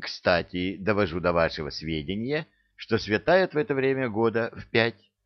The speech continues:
После первых петухов охота прекращается». «Это что у вас,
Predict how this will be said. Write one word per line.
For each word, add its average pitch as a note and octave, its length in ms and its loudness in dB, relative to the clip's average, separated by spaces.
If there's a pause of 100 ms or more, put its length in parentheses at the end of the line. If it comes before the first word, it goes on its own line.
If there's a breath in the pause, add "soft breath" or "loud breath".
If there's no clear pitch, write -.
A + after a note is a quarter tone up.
(280)
После F2+ 340 2
первых F2 420 0
петухов A#2 640 0 (220)
охота F2+ 520 0
прекращается». B1+ 1160 -6 (1200)
«Это C#3+ 300 -2
что D3+ 480 0
у F#2 40 0
вас, G2+ 440 2